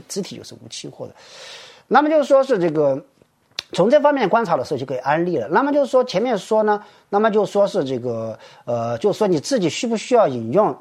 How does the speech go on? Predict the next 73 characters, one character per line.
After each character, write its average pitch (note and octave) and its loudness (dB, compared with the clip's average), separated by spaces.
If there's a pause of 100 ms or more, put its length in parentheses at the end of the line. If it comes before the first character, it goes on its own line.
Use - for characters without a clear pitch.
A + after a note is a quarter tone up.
或 F3+ -2
者 D3+ -2
说 F#3 0
这 G#3+ 0
样 G3+ 2
一 F#3+ 0
种 A2+ -8
这 A#2+ -8
个 A#2+ -4
刹 - -6
那 F#3 -2
等 G2+ -8
的 F#2 -16
分 F3+ -6
析 F#3 -6
呢？ F3 -4 (280)
其 - -2
实 B3+ 2
我 G3+ 4
们 D#3 0
说 G#3+ 2
这 G#3+ -4
个 G3 0
是 C#3 -8
不 C3+ -14
需 D#3 -12
要 E2 -8
的， - -18 (460)
在 E3+ 2
明 E3+ 4
眼 C4 0
力 B3+ 2
当 A#3+ 2
中 A#3 0
呢， G#3+ 2
根 C#4+ 0
本 A#3 0
不 C#3+ -6
需 - -4
要 D3 4
像 C3+ -2
对 D3+ -4
方 D3 -2
讲 F2+ -6
的 F2 -18
一 G#2+ -14
样， B2+ -6
哎， A#2+ -4 (240)
必 G#3 -2
须 - -2
要 F#3 4
通 F#3+ -2
过 E3 0
刹 - -2
那 D#3 2 (340)
来 B2+ -2
分 F#3 0
析 G3+ 0
啊， F#3+ 6
详 C#3 -2
加 F3+ 0
的 F3+ 2 (180)
观 F3 0
察 A#2 -8
等 A2+ -12
等， A#2 -10
这 F3 -14
个 F#3+ -6
根 A3+ -6
本 G3 -8
不 A#2 -16
需 - -14
要。 B2+ -8